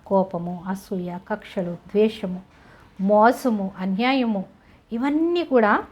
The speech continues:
దుష్టి నుంచి వచ్చేవి. మనం తప్పు చేస్తున్నది తప్పు కాదనుకుంటాం, మోసం చేస్తున్నది మోసం కాదనుకుంటాం, మనం కోపపడుతున్నది మన కోపం కాదనుకుంటాం, మన నీతి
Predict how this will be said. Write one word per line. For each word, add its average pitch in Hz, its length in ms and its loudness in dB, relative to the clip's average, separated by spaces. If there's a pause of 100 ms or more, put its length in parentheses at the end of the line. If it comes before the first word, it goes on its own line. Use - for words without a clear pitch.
(140)
దుష్టి 196 340 -8
నుంచి 180 320 -4
వచ్చేవి. 147 400 -12 (680)
మనం 247 220 4
తప్పు 254 300 -4
చేస్తున్నది 240 500 -2
తప్పు 202 300 -6
కాదనుకుంటాం, 180 760 -4
మోసం 208 440 2
చేస్తున్నది 190 360 -4
మోసం 185 360 -4
కాదనుకుంటాం, 170 800 -6 (760)
మనం 233 380 2 (180)
కోపపడుతున్నది 247 720 0
మన 185 200 -4
కోపం 214 380 -2
కాదనుకుంటాం, 175 800 -6 (240)
మన 175 220 0
నీతి 240 400 2